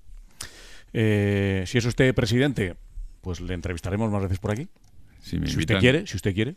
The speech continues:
Speaker 2: si me invitan, yo estaré encantado.
Speaker 1: Si no es usted presidente, ¿qué va a hacer?
Speaker 2: Pues mire, ayer me lo preguntó en la, en la, el local de campaña, me lo preguntaron,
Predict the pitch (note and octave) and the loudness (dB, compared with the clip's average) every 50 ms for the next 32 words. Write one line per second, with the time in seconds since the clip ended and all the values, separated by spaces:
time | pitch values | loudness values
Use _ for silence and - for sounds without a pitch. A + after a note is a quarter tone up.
0 | - - - - - D2+ C#2 C#2 C#2 D#2 D#2+ - G2 F#2+ F2 E2+ D#2 - E2+ F2+ | -12 -16 -10 -6 -6 -4 -4 -4 -4 -4 -2 0 0 0 0 -2 -2 -2 -2 0
1 | G2+ G#2+ A2 G2+ F2+ D#2+ D2+ D2+ D2 E2+ D#2 C#2+ C#2 - - - - - - - | 0 0 -2 -2 -4 -4 -6 -4 -4 -4 -4 -4 -6 -8 -12 -10 -4 -2 0 4
2 | B2+ B2 A#2 A#2+ C#3 E3 D3+ C#3+ C3+ - D#3+ D3 D3 C#3 A#2+ C#3 D#3+ E3+ E3+ C#3+ | 4 4 6 6 4 4 2 2 2 2 2 2 4 2 2 0 0 0 -2 0
3 | C#3 C3+ B2+ - D3 - - - - - - - - - - - - - - - | 0 0 0 -2 -4 -6 -8 -12 -18 -20 -20 -20 -20 -20 -20 -20 -20 -20 -20 -20
4 | - - - - - - - - - - - - - - - - - - - - | -20 -20 -20 -20 -20 -20 -20 -20 -20 -20 -20 -20 -20 -20 -20 -20 -20 -20 -20 -20
5 | - - - - - F2 F2+ A2 A2 G2+ G2 A2+ B2 C#3 C3+ A#2 A#2 A2 G2 F#2+ | -20 -20 -16 -4 -2 2 2 4 4 4 2 2 2 2 0 2 0 -2 -2 -2
6 | F2+ - A2 A2 G#2 F#2+ F2 E2 E2 D#2 D2+ D2+ D2 - _ - - - - - | 0 0 0 2 2 0 0 -2 -2 -2 -4 -6 -10 -16 _ -20 -20 -20 -20 -20
7 | _ - - - - - - F2 F2 E2+ E2 E2 D#2+ D#2+ D#2 D2+ D2+ D#2 - G1+ | _ -20 -20 -20 -20 -14 -10 -8 -6 -6 -6 -6 -6 -6 -6 -6 -8 -8 -10 -12
8 | - - - - - - - - - - - - - _ - - - - - - | -12 -16 -18 -18 -20 -20 -20 -20 -20 -20 -20 -20 -20 _ -20 -20 -20 -18 -16 -16
9 | E2 E2 D#2+ D#2 D2+ D2 C#2+ - - - D#2 D#2+ D#2+ - - G#2 G#2+ A2+ G#2 - | -14 -14 -14 -12 -14 -14 -14 -14 -14 -12 -10 -10 -8 -4 -2 -2 0 -2 -2 -2
10 | G2+ F#2 F#2+ - A#2 A#2 A2 G#2 A2 A2+ A2 F#2 E2 - - D#2+ D2 D2 D#2 D#2 | -2 -2 -2 -2 -2 0 0 0 -2 -2 -2 -4 -6 -6 -6 -6 -6 -6 -6 -4
11 | - A2 A2+ G#2 F2 F#2 A#2+ G3+ A#3 | 0 2 2 2 2 -2 -4 -6 -10